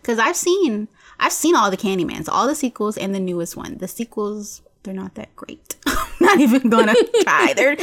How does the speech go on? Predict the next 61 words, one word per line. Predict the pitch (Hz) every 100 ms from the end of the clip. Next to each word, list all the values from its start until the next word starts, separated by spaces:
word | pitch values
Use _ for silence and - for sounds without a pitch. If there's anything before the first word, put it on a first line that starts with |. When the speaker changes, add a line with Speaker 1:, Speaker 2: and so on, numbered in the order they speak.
| - -
Speaker 1:
they | - 277
get | 359
more | 220 233 254
crazier, | 269 214 220 262 277 269
but | 202
then | 202
they | 196
try | 214
to | 214
get | 190
more | 175 185
into | 190 185
the | 170
story | - 170 175 180
and, | 160 -
like, | -
how | - 185
he | 185 - -
actually | 147 - 277 269 277 294 _ _ _
came | - 269 277 302 311 - _
to | -
be, | 254 302 320 -
and | 190
it | 190 214
just | 226 208
gets | 185 180
weirder. | 180 196 202
And | 185 190
it's | -
always | 226 247 220
a | 175
white | 180 -
woman | 185 180 175
in | 175 170
the | 156 160 - - -
Speaker 2:
That, | 226 180
we're | 240
gonna | 254
talk | 233 208 214
about | 240 269
Speaker 1:
<laughs> |
Speaker 2:
it. | 294
Speaker 1:
Always | 302 302 - -
in | 330 254
Speaker 2:
We're | 330 453
gonna | 277
Speaker 1:
those. | 330
Speaker 2:
talk | 302 226
about | 208 185
it. | 185 -
<laughs> | - 466 - 554 - 523 - 262
Speaker 1:
And | 262
the, | 247 233 -
the | 233
new | 247 508
Speaker 2:
We're | 262
gonna | 277 -
talk | - 269 233
about | 247 165
it. | 185 269
Speaker 1:
Okay. | 453 302 302 277 247 - - 440 - 403 - - - 330 - -